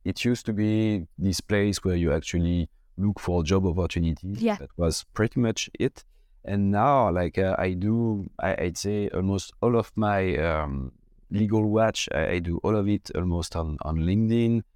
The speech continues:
Speaker 1: And I learn so much from other content creators and all the webinars opportunity we, we can see there. So it, it's really a great place to grow as a compliance specialist.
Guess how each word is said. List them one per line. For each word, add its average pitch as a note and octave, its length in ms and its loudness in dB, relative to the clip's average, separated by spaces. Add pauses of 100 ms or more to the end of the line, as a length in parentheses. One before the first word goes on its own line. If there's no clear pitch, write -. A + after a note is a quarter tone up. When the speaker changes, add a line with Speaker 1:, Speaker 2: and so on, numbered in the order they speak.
(140)
Speaker 1:
And E2 180 -4
I E2 80 0
learn D#2+ 340 2
so A#2 220 2
much A2 340 2
from F2 300 0
other E2+ 220 0
content F#2 400 -4
creators A2 720 2
and F2 260 -2 (340)
all G#2 240 4
the F#2 240 2
webinars F#2+ 640 2
opportunity G2+ 960 2
we, E2+ 220 0
we D2+ 80 -4
can D#2+ 240 -2
see G#2 300 0
there. G2 360 4
So - 200 -2
it, D2 240 -2
it's - 560 -4
really B2+ 140 2
a F2+ 40 2
great E2+ 300 -2
place D#2 420 0
to F#2+ 120 -2
grow F#2 380 0 (260)
as E2 220 -2
a D2 300 -2 (140)
compliance E2 600 -2
specialist. - 560 -6